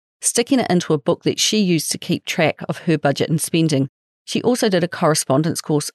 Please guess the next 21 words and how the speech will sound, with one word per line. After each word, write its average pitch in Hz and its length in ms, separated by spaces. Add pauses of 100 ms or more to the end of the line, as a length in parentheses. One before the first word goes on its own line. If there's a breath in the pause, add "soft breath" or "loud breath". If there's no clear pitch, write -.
on 214 200
budgeting, 147 500 (100)
just - 260
a - 40
tiny 214 400
wee 170 160
course, 156 260
she - 140
said, 143 320 (240)
but - 140
one 220 220
of 202 160
the 170 100
modules 165 500
was 143 140
how 175 180
to 160 60
buy 143 180
a 147 40
house 175 460 (240)
and 175 140